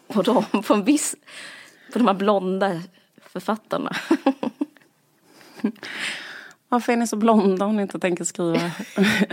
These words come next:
Speaker 2: hur
Speaker 1: Varför är ni
Speaker 2: ni
Speaker 1: så snygga?
Speaker 2: njuter av sex?
Speaker 1: Helt meningslöst.
Speaker 2: <laughs>
Speaker 1: Ja. Mm.
Speaker 2: Men jag
Speaker 1: Men det
Speaker 2: tänker
Speaker 1: finns
Speaker 2: på det,
Speaker 1: många
Speaker 2: varför
Speaker 1: killar som skriver om sex. Alltså, många, alltså, jag minns när jag gick på skrivarlinje. Jag vet inte hur många publicerade killar som skriver om sex. Men jag har gått på en skrivarlinje. Eh, och då är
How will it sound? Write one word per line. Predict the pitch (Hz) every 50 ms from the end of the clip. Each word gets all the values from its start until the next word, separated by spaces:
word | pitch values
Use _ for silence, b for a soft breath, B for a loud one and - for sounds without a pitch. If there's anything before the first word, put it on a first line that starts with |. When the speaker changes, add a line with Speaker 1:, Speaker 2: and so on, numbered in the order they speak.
| - -
Speaker 2:
hur | 202 196 185 185 180
Speaker 1:
Varför | 180 175 170 165
är | 160
ni | 160 165
Speaker 2:
ni |
Speaker 1:
så | 170 190 208
snygga? | 202 190 196 196 190 185
Speaker 2:
njuter | 175 269 - 190
av | 180 175
sex? | - - 208 202 - - - -
Speaker 1:
Helt | 196 190 196
meningslöst. | - 190 196 185 170 175 175 180 - 254 262 - - - _ _
Speaker 2:
<laughs> | B B B 277 294 - - - - - 415 403 - 349 339 - - 339 - - -
Speaker 1:
Ja. | - 202 196 190 202 202 202 B B B B B B B B B B B B B 220 B _ _ _ _ _ -
Mm. | 185 196 185 190 202 196
Speaker 2:
Men | 202 214
jag | 240 247
Speaker 1:
Men | 247 262
det | 269
Speaker 2:
tänker | 269
Speaker 1:
finns | 392 311
Speaker 2:
på | -
det, | 208
Speaker 1:
många | - -
Speaker 2:
varför | - - 226 226
Speaker 1:
killar | - 269 262 262 370
som | - 403
skriver | 359 - 208 180 175
om | 175 180
sex. | - - - - - - - -
Alltså, | - - 208 220
många, | 214 220 220 214 220 208 -
alltså, | - 220 -
jag | 233 240 247
minns | 247 240 214 208 -
när | 214 202
jag | 190 196 196
gick | 190 -
på | -
skrivarlinje. | 196 - - 220 208 185 185 196 202 220 190 123
Jag | 165
vet | 202 214
inte | 226 220 - 190
hur | 190
många | 196 196 190 180 185 180 - -
publicerade | - 208 185 202 - - 262 269 311 285 240 180
killar | 180 - 180 - -
som | 180 170 170
skriver | - 156 - - - -
om | -
sex. | - - - - -
Men | - 196 202
jag | 208
har | 208
gått | 202 196 196 -
på | - 196 175
en | 165 160 170
skrivarlinje. | - - 170 156 151 151 160 - - B B B B B B B B
Eh, | - 185 180
och | - 202
då | 196 214 214 214
är | 208